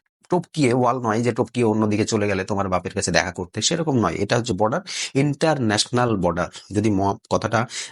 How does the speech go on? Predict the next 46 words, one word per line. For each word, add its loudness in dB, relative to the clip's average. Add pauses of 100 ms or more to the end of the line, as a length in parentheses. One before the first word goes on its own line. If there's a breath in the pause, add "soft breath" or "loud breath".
না 4
জানা 0
থাকে, -2
অবশ্যই 2
গিয়ে 4
Google-এ 2
সার্চ -4
করে -4
দেখবি -4
যে -6
ইন্টারন্যাশনাল 0
বর্ডার -2
কাকে -4
বলে। -8
তো -2 (320 loud breath)
ইন্টারন্যাশনাল 0
বর্ডার 0 (220)
পার 2
করতে 0
গেলে 4
কি 0
কি -4
দরকার 0
হয়, 0
সেগুলো 0 (160)
বাংলাদেশিদের 0
মধ্যে 2
আছে 0
কিনা 0
আমি 2
জানি 2
না। -4 (640 loud breath)
তারা 4
তো 0
যে 4
দেশের 2
খায়, 0
সেই 4
দেশেরই 2
দুর্নাম 0
করে, -2
তো -6
স্বাভাবিক, -2
সকলেই 0
জানে। -10 (520 loud breath)
আজকে 0